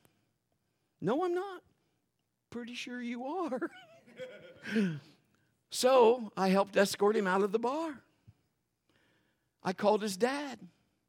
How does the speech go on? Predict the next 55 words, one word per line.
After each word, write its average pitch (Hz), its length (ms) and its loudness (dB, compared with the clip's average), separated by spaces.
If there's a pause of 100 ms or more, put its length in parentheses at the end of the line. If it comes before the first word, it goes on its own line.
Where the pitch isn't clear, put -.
(640)
"You 214 100 -4
need 233 140 -4
to 180 80 -14
come 208 160 -2
and 202 100 -4
get 208 160 -8
your 226 120 -6
boy." 262 300 -4 (960)
"Why?" 269 440 -4 (220)
"Here's 160 260 -4
why. 294 380 -8 (680)
Here's 170 200 -4
what 180 160 2
I 196 80 0
found 233 320 -2
him. 262 140 -6
Here's 175 200 -4
what 170 160 -6
we're 185 120 -4
doing." - 320 -20 (420)
"I 190 60 -2
don't 233 100 -2
have 226 80 -2
time 220 200 -2
to 190 40 -6
deal 220 140 -2
with 214 100 -4
this. 110 260 -4
We 160 120 -10
can 190 80 -4
deal 185 160 0
with 196 100 2
it 180 60 -4
when 185 60 -4
we 190 60 -4
get 190 140 2
back." 214 300 -4 (920)
"I'm - 80 -8
not 160 140 -4
dealing 180 160 0
with 165 120 2
it 156 60 2
now. 170 220 0
I 151 80 -2
got, 147 220 0
an-, 139 200 -2 (160)
I 131 60 -6
had, 127 180 -4
I 117 140 -4
don't - 80 -6
know 113 80 -6
how 131 120 -4
many 147 160 -2
other 92 140 -8
students." - 520 -14